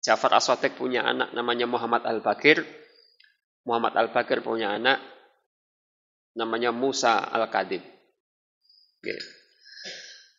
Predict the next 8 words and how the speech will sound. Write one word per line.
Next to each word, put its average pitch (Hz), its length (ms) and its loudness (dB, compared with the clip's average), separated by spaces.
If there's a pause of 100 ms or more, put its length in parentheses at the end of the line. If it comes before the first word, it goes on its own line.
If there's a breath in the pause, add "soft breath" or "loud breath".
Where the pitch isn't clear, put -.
(180)
Saya 135 220 6
hafal 139 560 8
ini 151 240 0
bukan 131 240 2
berarti 120 720 0 (400)
Syiah, - 400 2
Pak, - 100 -2
ya. 82 160 0